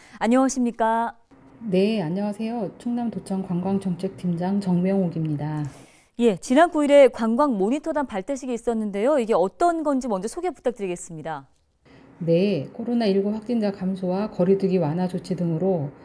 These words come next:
Speaker 2: 올해 하반기부터 우리 충남을 찾는 관광객이 늘어날 것으로 예상되고 있습니다. 관광객들이 다시 찾고 싶은 충남을 만들기 위해서는 관광 서비스가 중요하다고 생각합니다. 관광 모니터단은 도내 유명 관광 명소를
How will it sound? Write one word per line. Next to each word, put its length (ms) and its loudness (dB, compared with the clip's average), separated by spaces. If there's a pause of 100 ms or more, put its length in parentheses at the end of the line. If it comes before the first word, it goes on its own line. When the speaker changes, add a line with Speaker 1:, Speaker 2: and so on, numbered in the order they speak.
(400)
Speaker 2:
올해 180 4
하반기부터 760 2
우리 180 2
충남을 400 2
찾는 400 0
관광객이 720 0
늘어날 400 2
것으로 340 -2
예상되고 540 -2
있습니다. 680 -2 (680)
관광객들이 640 6
다시 260 -4
찾고 240 -2
싶은 260 -2
충남을 360 -2
만들기 420 0
위해서는 560 0
관광 340 0
서비스가 680 0
중요하다고 580 0
생각합니다. 840 0 (540)
관광 300 2
모니터단은 720 2
도내 300 2
유명 260 2
관광 600 -2
명소를 680 0